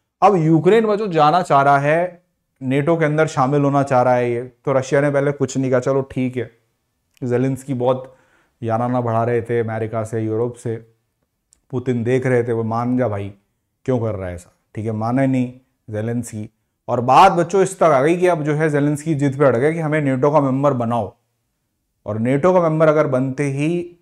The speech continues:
यूक्रेन अगर नेटो का मेंबर बन जाता तो बच्चों फिर यूक्रेन की एक इंच ज़मीन पे भी अगर रशिया का एक मिसाइल छोड़िए गोली भी पड़ जाती तो पूरा यूरोप और पूरा अमेरिका को आना पड़ता यूक्रेन की लड़ाई लड़ने के लिए,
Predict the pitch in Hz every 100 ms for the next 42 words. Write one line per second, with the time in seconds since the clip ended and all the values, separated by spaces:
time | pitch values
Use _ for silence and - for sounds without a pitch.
0 | _ _ _ 120 127 131 147 143 135 123
1 | 127 143 143 131 131 123 123 127 117 107
2 | 127 135 131 117 113 - - 135 143 143
3 | _ _ _ _ _ - 123 127 127 131
4 | 139 151 151 151 131 139 147 147 143 143
5 | 139 123 120 139 151 147 139 127 131 117
6 | 117 _ _ _ _ _ 110 113 - 143
7 | 139 139 135 135 123 127 127 113 120 131
8 | 147 131 117 143 131 127 135 151 135 120
9 | 117 123 175 - _ _ _ _ 139 139
10 | 151 160 131 135 156 156 143 147 131 123
11 | 127 147 156 131 143 139 120 110 143 180
12 | _ _ _ _ - 110 127 135 139 135
13 | 156 135 120 135 123 120 131 123 123 123
14 | 135 160 160